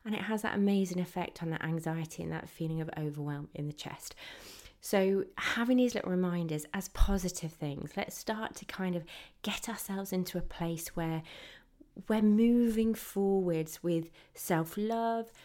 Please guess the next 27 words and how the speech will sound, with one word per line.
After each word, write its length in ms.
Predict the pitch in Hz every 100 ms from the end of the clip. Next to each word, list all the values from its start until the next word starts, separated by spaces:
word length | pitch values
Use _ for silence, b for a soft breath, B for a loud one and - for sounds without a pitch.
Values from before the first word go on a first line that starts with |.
| B -
positive 500 | - 180 165 170 156
encouragement, 960 | 160 - - 254 233 233 220 214 208
not 240 | 233 240 240
this 160 | 240
cas-, 340 | - 233 214 -
kind 220 | - 214
of 80 | 185 B B B -
chastising 920 | - 190 - 190 175 180 175 170 165
where 260 | 170 170 190
we're 140 | 180 -
at 180 | 170 -
and 200 | 160 147 B B B
self-hate. 800 | - - 175 165 160 - 165 -
That's 260 | 226 240 -
just, 380 | 220 202 - -
oh, 300 | 175 175 160
there's 160 | 151 160
way 380 | 185 220 214
too 240 | 196 - 151
much 300 | 151 - -
out 180 | 143 156
there. 220 | 147 143
Let's 240 | 185 -
just 220 | - 196 -
start 440 | - 156 151 -
with 140 | 147
loving 480 | 147 147 160 156 151